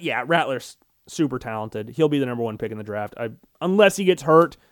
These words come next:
But even then, Sam Bradford came off an A C L injury and still got drafted first overall. So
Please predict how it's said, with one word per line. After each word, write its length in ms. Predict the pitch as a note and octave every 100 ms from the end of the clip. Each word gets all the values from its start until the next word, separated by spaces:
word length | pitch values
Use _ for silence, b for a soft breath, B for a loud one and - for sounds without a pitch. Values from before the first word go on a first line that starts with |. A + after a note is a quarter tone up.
| _ _
But 120 | - A3
even 220 | A#3 G#3
then, 200 | G#3+ G3
Sam 300 | - G3+ F#3+
Bradford 500 | F3+ F#3+ F#3+ F3 D3
came 200 | E3 D#3+
off 120 | D#3
an 80 | D3
A 100 | D#3
C 180 | - D3
L 160 | D3+
injury 280 | D3 C3 C3
and 80 | B2+
still 160 | C3+
got 140 | B2+ A#2+
drafted 320 | B2 A#2+ A2
first 200 | A#2 A2
overall. 400 | A2+ A2 A#2+ B2+
So 300 | B2 B2+ A2+